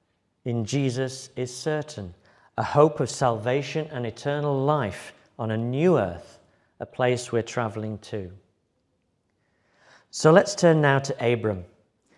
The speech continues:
and see what that looks like, the life of faith, the life of a stranger on earth. Firstly, we see in verses eight and nine that he has a certain freedom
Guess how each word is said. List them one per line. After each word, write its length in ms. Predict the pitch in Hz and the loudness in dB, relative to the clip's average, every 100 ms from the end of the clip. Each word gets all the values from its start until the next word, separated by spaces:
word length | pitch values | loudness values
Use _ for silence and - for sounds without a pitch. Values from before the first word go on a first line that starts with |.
| _ _ 131 | _ _ 0
and 140 | 139 | 0
see 400 | - - 185 196 | 2 4 4 6
what 260 | 175 156 - | 4 4 2
that 140 | 139 | -2
looks 360 | 127 131 - - | 0 0 -4 -8
like, 320 | 101 104 - | -8 -8 -6
the 80 | 131 | -2
life 420 | 147 170 180 - - | 0 0 -2 -6 -8
of 140 | 123 | -8
faith, 640 | - - 117 101 - - - _ _ _ _ _ _ _ _ _ | -8 -4 -2 -2 -6 -18 -20 _ _ _ _ _ _ _ _ _
the 100 | 123 | -2
life 480 | 127 147 175 170 - | 4 4 4 0 -4
of 140 | 127 | -4
a 40 | 120 | -4
stranger 560 | - - 123 123 113 - | -6 -6 -4 -4 -6 -6
on 200 | 113 110 | -8 -10
earth. 400 | 104 98 92 - _ _ _ _ _ _ _ _ _ _ _ _ _ _ _ _ | -12 -12 -12 -18 _ _ _ _ _ _ _ _ _ _ _ _ _ _ _ _
Firstly, 460 | 160 170 170 160 | 6 6 6 4
we 100 | 151 | 4
see 300 | 143 165 156 | 4 2 2
in 100 | 143 | 4
verses 380 | 139 139 139 123 | 4 4 0 -2
eight 280 | 151 143 135 | -2 -2 -4
and 220 | 135 123 | -4 0
nine 400 | 127 120 104 92 - _ _ _ _ _ _ - | 2 2 0 -4 -12 _ _ _ _ _ _ 0
that 160 | 131 | 2
he 80 | 147 | 4
has 240 | 143 135 135 | 4 4 2
a 40 | |
certain 480 | - 165 151 156 156 | 2 2 2 2 -4
freedom 760 | - - 180 226 247 104 82 | -6 -8 -2 -2 -2 -4 -4